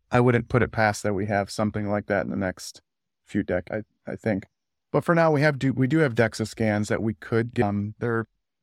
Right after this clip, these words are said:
somewhat readily available in, uh, bigger cities, and, uh, the data's pretty clear that, like, uh, body composition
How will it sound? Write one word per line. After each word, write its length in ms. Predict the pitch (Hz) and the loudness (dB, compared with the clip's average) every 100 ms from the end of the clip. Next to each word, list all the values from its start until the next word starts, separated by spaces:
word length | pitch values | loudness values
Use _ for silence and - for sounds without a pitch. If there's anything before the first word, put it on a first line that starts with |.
| _ _ _ _ | _ _ _ _
somewhat 340 | - 175 135 | 0 2 2
readily 420 | 110 110 101 107 | 2 0 0 0
available 560 | 107 104 104 104 107 104 | -2 0 0 0 0 -2
in, 80 | - - _ | -6 -12 _
uh, 60 | - | -8
bigger 360 | 117 110 107 | -6 -2 -2
cities, 600 | 101 - 107 110 131 - - _ _ _ _ | -4 -2 0 0 -4 -10 -20 _ _ _ _
and, 320 | 131 123 123 | -2 2 4
uh, 160 | 127 90 | 4 2
the 100 | 185 | 0
data's 300 | 196 254 190 | 2 2 2
pretty 240 | - 127 104 | 0 -2 -2
clear 360 | - 101 101 | 2 4 4
that, 200 | 113 101 | 4 0
like, 380 | 110 101 101 - _ _ _ | 0 -2 -4 -12 _ _ _
uh, 120 | 120 | -8
body 280 | 117 113 110 | 2 4 4
composition 800 | 107 104 95 104 - 107 104 101 | 2 0 0 -2 0 0 2 0